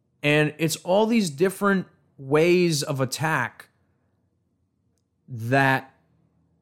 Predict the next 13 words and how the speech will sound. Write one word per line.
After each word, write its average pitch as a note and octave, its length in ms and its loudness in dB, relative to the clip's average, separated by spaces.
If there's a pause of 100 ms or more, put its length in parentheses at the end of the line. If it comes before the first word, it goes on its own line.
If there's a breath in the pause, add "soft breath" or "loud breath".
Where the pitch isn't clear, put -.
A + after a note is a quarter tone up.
(640)
blocks C3 480 -2
our F#3 140 -2
perceptions, D#3+ 1120 -2 (920)
confuses F3+ 1400 -2 (280)
our D#3 320 2
outlook D#3+ 480 -2
on D3+ 140 -2
the D3+ 60 0
world, C#3 540 0 (380 soft breath)
and B2+ 180 -6
ultimately G3+ 600 2
distracts D3+ 960 -4
us D#3 460 0